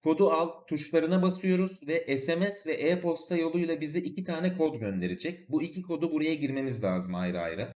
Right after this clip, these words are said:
Evet, transferimiz başarıyla gerçekleşti. İsterseniz hemen Binance Global'den de cüzdanımızı kontrol edelim. Ana hesaba geliyoruz Binance Global'de. Cüzdanımıza geliyoruz. Cüzdan, spot cüzdanı seçiyoruz ve B U S D'nin buraya geçtiğini görüyoruz.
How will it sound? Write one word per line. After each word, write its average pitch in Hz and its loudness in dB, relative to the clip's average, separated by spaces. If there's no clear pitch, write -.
Evet, 160 0
transferimiz 156 -4
başarıyla 139 0
gerçekleşti. 156 -2
İsterseniz 151 -4
hemen 143 -2
Binance 135 -4
Global'den 123 0
de 113 -2
cüzdanımızı 113 -4
kontrol 123 -2
edelim. 156 -4
Ana 143 -2
hesaba 135 -2
geliyoruz 139 -2
Binance 123 -2
Global'de. 117 0
Cüzdanımıza 139 -4
geliyoruz. 107 -2
Cüzdan, 107 -4
spot 147 -6
cüzdanı 98 -4
seçiyoruz 156 -4
ve 160 4
B 160 4
U 160 2
S 156 0
D'nin 135 -2
buraya 143 4
geçtiğini 147 0
görüyoruz. 104 0